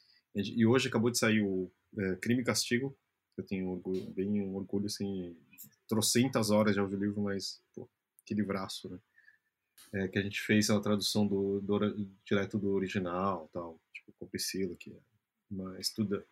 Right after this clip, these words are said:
é, estudiosa do, do autor também, é, foi, foi incrível.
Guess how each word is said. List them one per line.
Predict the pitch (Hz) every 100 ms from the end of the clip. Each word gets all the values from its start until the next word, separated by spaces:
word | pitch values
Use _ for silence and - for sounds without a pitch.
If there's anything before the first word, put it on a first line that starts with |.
| -
é, | 98 95 - _ _ _ _ - - _ _
estudiosa | 110 - 104 98 92 104 90 87
do, | 82 85 - - _ _
do | 95
autor | 92 92 101
também, | 98 98 101 98
é, |
foi, | 101 101 101
foi | -
incrível. | 107 107 117 120